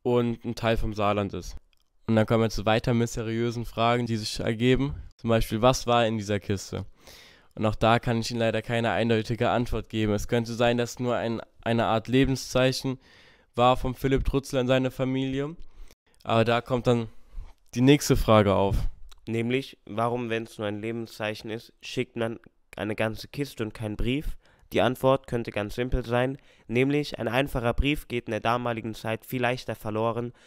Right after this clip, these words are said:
Speaker 2: als so eine Kiste, die übersieht man nicht so leicht. Außerdem wäre es ein Brief, hätten wir ihn bis heute wahrscheinlich nicht mehr erhalten, diesen Kistendeckel immerhin schon.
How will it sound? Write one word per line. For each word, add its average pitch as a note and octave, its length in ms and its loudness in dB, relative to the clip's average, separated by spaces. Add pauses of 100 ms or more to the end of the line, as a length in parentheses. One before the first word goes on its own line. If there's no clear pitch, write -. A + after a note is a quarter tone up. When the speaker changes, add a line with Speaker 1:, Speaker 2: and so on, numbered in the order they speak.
(140)
Speaker 2:
als - 200 -4
so A#2 60 -2
eine A2 120 -2
Kiste, G#2 540 -4
die G#2+ 100 -8
übersieht A2 420 -4
man A2 140 -2
nicht A2+ 160 -6
so A2 100 -10
leicht. F2 380 -10 (320)
Außerdem C3 480 -2
wäre A#2 200 0
es - 100 -8
ein G#2+ 100 -4
Brief, B2 400 -6 (140)
hätten A#2 340 -10
wir G#2 80 -6
ihn G#2 100 -6
bis G#2 200 -10
heute G#2 320 -6
wahrscheinlich G2+ 440 -8
nicht A2 220 -10
mehr G2 120 -4
erhalten, A2+ 520 -4 (160)
diesen G#2 300 -6
Kistendeckel A2 640 -4
immerhin G#2 400 -6
schon. F2+ 340 -4